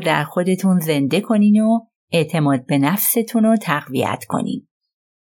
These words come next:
وقتی که این شور و شوق درتون به وجود اومد، شروع کنید برنامه بریزین تا از شر عاملی که باعث کمروییتون شده خلاص بشین. مثلاً اگه مشکلتون تناسب اندامه،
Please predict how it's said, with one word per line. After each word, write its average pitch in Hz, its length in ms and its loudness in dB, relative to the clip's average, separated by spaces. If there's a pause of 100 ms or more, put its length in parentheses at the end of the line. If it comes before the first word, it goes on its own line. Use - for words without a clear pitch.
(140)
وقتی 330 240 -2
که 240 100 -2
این 247 160 4
شور 190 300 -2
و 151 80 2
شوق 156 480 0
درتون 151 480 0
به 147 120 0
وجود 143 300 -2
اومد، 170 560 2 (380)
شروع 311 380 0
کنید 240 420 2
برنامه 156 540 2
بریزین 233 600 2
تا 208 140 0
از - 280 -2
شر 170 540 0
عاملی 156 800 0
که 143 320 -2
باعث 151 360 0
کمروییتون 139 840 0
شده 190 640 0 (240)
خلاص 208 560 -2
بشین. - 440 -4 (1000)
مثلاً 233 720 2
اگه 185 260 -2
مشکلتون 147 880 0
تناسب 143 680 -2
اندامه، 147 1120 0